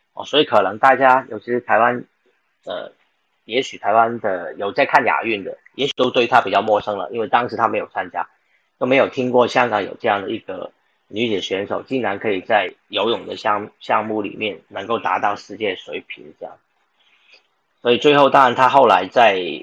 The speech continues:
亚运之后，在二零一九年哦，他就是当时回到美国读书，在密西根大学。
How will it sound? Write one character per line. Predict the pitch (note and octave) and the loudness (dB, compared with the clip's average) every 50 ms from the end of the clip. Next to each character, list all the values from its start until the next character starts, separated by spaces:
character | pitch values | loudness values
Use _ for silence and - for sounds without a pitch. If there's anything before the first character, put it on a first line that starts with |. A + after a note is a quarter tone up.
| - - G2+ | -8 -2 0
亚 | G2 F2 E2+ G2 | 2 4 4 4
运 | B2+ C#3 C3+ A2+ | 2 0 0 0
之 | - C3 | 2 2
后， | A#2 | 2
在 | A2 C3+ | 4 4
二 | - D#3 C#3+ | 4 4 4
零 | A#2+ A#2 D3 | 4 4 2
一 | D3 | -2
九 | B2 - - G#2 F2 F2+ F2+ | -4 -4 -4 -4 -2 -4 -6
年 | F2+ F2+ E2+ F2+ G2 | -10 -12 -14 -12 -10
哦， | G2+ F2+ F2+ - _ _ _ _ _ _ _ _ _ | -10 -12 -12 -14 _ _ _ _ _ _ _ _ _
他 | - - C3 C3+ | 0 2 4 4
就 | C3+ C3+ B2+ | 4 2 0
是 | - C3+ C3+ A#2+ A2+ G#2+ G2 | 0 0 0 0 0 0 2
当 | - C#3 C3+ C3 - | 4 4 4 2 0
时 | - G2+ G2+ G#2 G#2+ G#2 | -4 -4 -2 -2 -2 -2
回 | A2 G#2+ G2+ | 0 -2 0
到 | - B2 A#2 | 2 2 2
美 | A2 F#2+ F2 | 2 0 -6
国 | - - F#2+ F#2 F#2 F#2 F#2+ F#2+ G2 F#2+ | -8 -10 -8 -8 -6 -6 -6 -8 -8 -8
读 | - F#2+ F#2 G2+ | -10 -10 -10 -10
书， | - - - A2+ G#2 G#2+ | -10 -8 -8 -8 -6 -2
在 | - A2+ G#2+ G#2 G2 F#2+ F#2+ F2+ F#2+ | 0 2 2 2 2 0 -2 -4 -4
密 | A2+ A#2+ | -4 -6
西 | A2 - A2+ | -6 -6 -6
根 | A#2 A2 G#2 | -6 -4 -2
大 | - A#2 F#2+ C#2+ - | 0 0 0 0 -2
学。 | - - - - - | -6 -14 -20 -20 -20